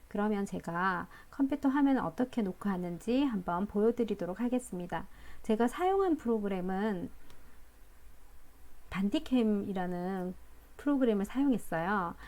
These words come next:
우선은 크롬에서 반디캠을 한번 깔아보도록 하겠습니다. 자, 반디캠을 검색하시고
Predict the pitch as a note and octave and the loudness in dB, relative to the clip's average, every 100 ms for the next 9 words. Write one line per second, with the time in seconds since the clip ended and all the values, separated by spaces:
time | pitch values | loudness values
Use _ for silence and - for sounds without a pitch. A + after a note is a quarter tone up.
0 | - A#3+ C4+ D4 C4 A#3 B3+ A3+ F3+ E3+ | -4 0 6 6 8 6 4 2 0 -4
1 | - - - - - - - - - - | -10 -16 -18 -16 -14 -10 -12 -12 -16 -14
2 | - - - D#4+ D4+ A3+ G#3+ F3+ A#3 D#4 | -14 -10 0 4 6 4 2 4 6 4
3 | D#4 F#3+ G3 A#3+ A3 F#3+ F#3 F3+ F#3 G3+ | 2 -2 -2 0 0 0 0 -2 0 0
4 | G3+ F#3 - - - - - - - - | 0 -4 -10 -16 -18 -18 -18 -20 -20 -20
5 | - - - - D#4 F4+ F#4+ A3+ F#3+ - | -18 -18 -18 -4 0 2 2 0 -2 -2
6 | G3+ F#3+ G3 F#3 - - - - - - | -4 -4 -6 -8 -10 -14 -16 -16 -14 -16
7 | - - - - - - - - - - | -16 -16 -16 -16 -18 -18 -20 -20 -20 -20
8 | - F#3 - G3 G3+ B3 A#3+ A3+ G3+ G3+ | -14 -10 -4 0 0 0 2 2 2 2
9 | C#4 E4+ - F3+ A3+ A3 C4 - A3 C#4+ | 2 0 -2 -2 -2 0 0 0 0 2
10 | G#3+ | 2